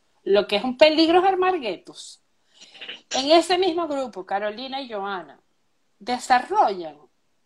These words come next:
un proyecto en el que su tema es el movimiento. Y en el movimiento, cómo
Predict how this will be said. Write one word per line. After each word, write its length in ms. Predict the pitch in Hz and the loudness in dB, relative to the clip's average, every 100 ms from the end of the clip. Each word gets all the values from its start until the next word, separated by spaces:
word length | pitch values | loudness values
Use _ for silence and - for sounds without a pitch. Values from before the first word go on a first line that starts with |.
| _ | _
un 460 | 233 269 277 277 277 | -8 -6 -6 -10 -4
proyecto 760 | 311 330 330 247 - - - _ _ _ _ _ _ _ | 2 4 4 0 -6 -20 -20 _ _ _ _ _ _ _
en 220 | 226 226 | -8 -6
el 280 | 240 233 - | -6 -8 -12
que 260 | - 226 190 | -8 -8 -8
su 680 | - - - - 254 254 - _ | -12 -10 -10 -4 -4 -4 -10 _
tema 640 | 349 311 208 202 277 285 | 6 6 2 -4 -4 -4
es 320 | 226 - - _ _ _ | -8 -16 -20 _ _ _
el 340 | - 262 247 202 | -2 0 0 -4
movimiento. 760 | 185 170 170 170 190 156 - - _ _ _ _ _ _ | -8 -8 -8 -4 -4 -6 -16 -20 _ _ _ _ _ _
Y 480 | 247 269 294 - _ _ | -2 0 0 -4 _ _
en 280 | 208 214 208 | -6 -4 -4
el 160 | 196 | -2
movimiento, 960 | 190 185 190 208 349 320 240 302 359 - _ _ _ _ _ _ _ _ | -2 0 -2 2 2 2 -2 -4 -4 -10 _ _ _ _ _ _ _ _
cómo 520 | 339 370 370 392 392 | 6 6 4 -2 -10